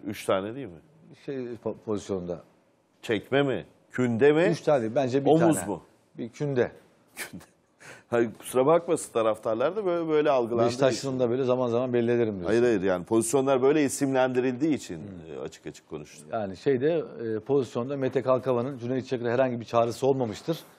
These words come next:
Speaker 1: O da
Speaker 2: E,
Speaker 1: ilginç değil mi
Speaker 2: evet,
Speaker 1: sence?
Speaker 2: tam tersini söylüyorum bak. Sinan Engin'in söylediğinin tam tersini söylüyorum. Benimki yüzde yüz teyitli bir bilgidir. İnşallah
Speaker 1: E, Cüneyt
Speaker 2: bu var
Speaker 1: Çakır'ın
Speaker 2: kayıtları,
Speaker 1: zaten görüş açısında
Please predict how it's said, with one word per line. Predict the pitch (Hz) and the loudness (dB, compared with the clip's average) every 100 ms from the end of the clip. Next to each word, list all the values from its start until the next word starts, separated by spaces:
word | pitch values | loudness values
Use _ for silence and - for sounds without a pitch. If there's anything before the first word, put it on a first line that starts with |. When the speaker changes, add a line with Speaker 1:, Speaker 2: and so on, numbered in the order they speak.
| _ _ - | _ _ -2
Speaker 1:
O | 139 | 2
da | 151 | 6
Speaker 2:
E, | 160 | 4
Speaker 1:
ilginç | 147 170 - | 4 -2 -4
değil | 254 | -4
mi | 120 | 0
Speaker 2:
evet, | 113 | 2
Speaker 1:
sence? | 127 | 4
Speaker 2:
tam | 165 | 4
tersini | 156 165 143 160 | 4 2 2 -2
söylüyorum | - 135 117 107 | -2 0 0 -2
bak. | 101 - | -6 -8
Sinan | 120 131 | -10 -8
Engin'in | 123 120 | -8 -8
söylediğinin | - 131 160 139 | -6 -8 -6 -4
tam | 135 | -4
tersini | 123 110 98 95 | 0 -2 -2 -14
söylüyorum. | - 120 165 | -10 -8 -4
Benimki | 131 139 135 | -4 -4 -6
yüzde | 131 127 | -6 -2
yüz | 175 156 | -2 -2
teyitli | 127 123 120 | -4 -4 -6
bir | 107 | -8
bilgidir. | 95 85 - - _ _ _ - | -8 -10 -16 -20 _ _ _ -10
İnşallah | 156 143 143 123 139 185 - _ - | -8 0 2 2 0 -2 -14 _ -12
Speaker 1:
E, | |
Cüneyt | 98 160 151 | -2 2 4
Speaker 2:
bu | |
var | 226 | 4
Speaker 1:
Çakır'ın | 185 135 | 4 2
Speaker 2:
kayıtları, | 165 151 202 | 4 4 4
Speaker 1:
zaten | 220 185 98 | 2 0 -2
görüş | 123 196 254 | -2 -4 -8
açısında | 226 - - 113 110 135 | -10 -10 -8 -8 -6 -8